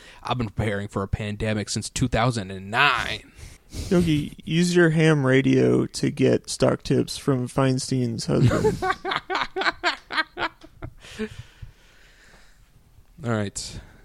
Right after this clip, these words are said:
Speaker 1: Sean, you clean? Steve and Andy, how y'all feeling?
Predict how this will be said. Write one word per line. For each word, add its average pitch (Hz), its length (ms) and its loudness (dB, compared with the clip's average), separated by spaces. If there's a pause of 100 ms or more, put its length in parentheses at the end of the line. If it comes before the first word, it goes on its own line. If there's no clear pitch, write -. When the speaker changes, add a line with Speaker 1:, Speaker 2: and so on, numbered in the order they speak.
(920)
Speaker 1:
Sean, 139 340 4
you 127 80 -2
clean? 151 460 2 (120)
Steve 131 380 -2
and 135 80 0
Andy, 143 340 4
how 135 240 -6
y'all 120 200 4
feeling? 110 380 -6